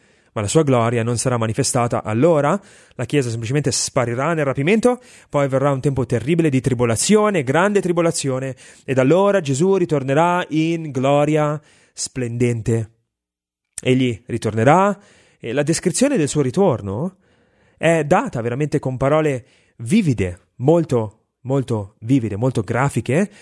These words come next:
in seconda Tessalonicesi uno sette. Quando egli verrà alla sua seconda venuta, verrà nella sua gloria,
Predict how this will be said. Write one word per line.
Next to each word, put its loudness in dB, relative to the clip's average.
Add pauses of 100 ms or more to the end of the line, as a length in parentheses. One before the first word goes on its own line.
(140)
in -4
seconda 2
Tessalonicesi 0
uno -2
sette. -4 (920)
Quando 4
egli 0
verrà 2
alla -2
sua -2
seconda 0
venuta, 0 (240)
verrà 2
nella 0
sua -2
gloria, -2